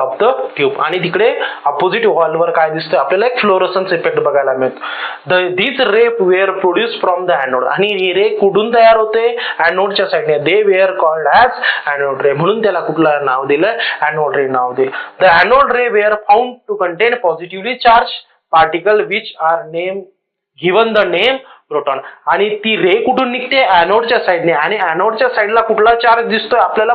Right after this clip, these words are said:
पॉझिटिव्ह चार्ज, चार्ज दिसतोय. त्या पॉझिटिव्ह चार्जमुळे आपण असं म्हणू शकतो इथे काय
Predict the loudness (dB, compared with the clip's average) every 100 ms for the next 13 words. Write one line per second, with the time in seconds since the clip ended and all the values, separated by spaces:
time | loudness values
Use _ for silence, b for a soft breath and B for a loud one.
0 | 0 0 0 -2 0 2 2 2 -2 -2
1 | -4 -4 -2 -2 -2 -2 B B -4 0
2 | 0 0 -2 0 0 0 0 2 2 0
3 | -4 0 0 0 -2 -2 -2 -2 -2 -2
4 | -2